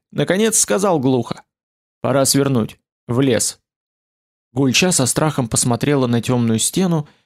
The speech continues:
где часто мелькали жёлтые огоньки. Она отдала бы руку, ногу, голову на отсечение, что это горящие глаза волков. Следят за ней и уже облизываются, роняют слюни. Как вдруг одна пара глаз начала раздвигаться,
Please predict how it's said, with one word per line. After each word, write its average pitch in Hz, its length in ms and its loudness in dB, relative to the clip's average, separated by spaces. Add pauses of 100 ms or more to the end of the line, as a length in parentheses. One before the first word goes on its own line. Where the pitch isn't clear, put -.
(120)
где 127 220 -2
часто 175 380 0
мелькали 127 460 0
жёлтые 113 440 0
огоньки. 120 500 -4 (720)
Она 208 260 0
отдала 196 360 0
бы 165 160 2
руку, 180 420 0
ногу, 147 440 0
голову 170 560 2
на 120 140 0
отсечение, 135 760 -2 (340)
что - 180 -8
это 120 200 0
горящие 123 480 0
глаза 117 340 0
волков. 113 520 -2 (400)
Следят 135 520 0
за 131 160 0
ней 123 340 0
и - 120 0
уже 135 240 2
облизываются, 139 760 -2 (140)
роняют 127 520 0
слюни. 139 500 0 (640)
Как 135 160 -2
вдруг 180 420 0
одна 208 300 0
пара 214 320 2
глаз 156 340 2
начала 180 360 2
раздвигаться, 139 720 0